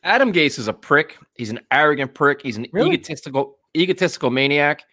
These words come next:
Speaker 1: He is going to
Speaker 2: It's
Speaker 1: try
Speaker 2: not a
Speaker 1: to
Speaker 2: nice thing
Speaker 1: find
Speaker 2: to say about
Speaker 1: every
Speaker 2: our guest.
Speaker 1: he's gonna try to find every way possible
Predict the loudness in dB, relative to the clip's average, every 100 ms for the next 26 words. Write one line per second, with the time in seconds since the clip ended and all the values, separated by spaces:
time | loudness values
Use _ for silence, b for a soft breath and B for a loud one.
0 | b b b -2 2 2 4 4 4 0
1 | -4 2 4 4 2 2 2 2 4 4
2 | 2 0 -2 -2 -6 _ _ _ -6 -4
3 | -2 -4 -4 0 2 2 2 0 2 2
4 | 4 4 4 2 2 2 2 -2 -6 -6
5 | -10